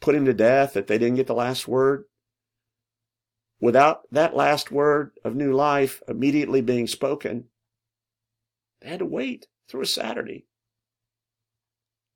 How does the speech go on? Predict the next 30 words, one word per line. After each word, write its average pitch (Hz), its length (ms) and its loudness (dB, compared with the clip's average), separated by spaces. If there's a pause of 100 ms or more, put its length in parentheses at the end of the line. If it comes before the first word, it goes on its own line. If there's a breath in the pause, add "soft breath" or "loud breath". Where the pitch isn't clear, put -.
(160)
Why - 140 0
did 220 100 0
these 208 160 -2
two 196 140 -2
Marys 180 460 0
have 135 260 -2
to 139 100 -10
follow 131 280 -2
Jesus 127 380 -4
to 123 140 -4
a 110 60 -4
cold 123 240 0
grave 143 320 2
and 107 100 -2
see 143 140 -4
his 123 140 -2
body 143 260 0
wrapped 131 340 0
up 135 160 -4
in 123 80 -6
a 113 40 -4
burial 120 500 -2
shroud 101 460 -2
and 92 120 -6
locked 117 280 -4
up 120 120 -8
in 107 60 -4
a 104 60 -4
dark 113 280 -2
tomb? 127 360 -8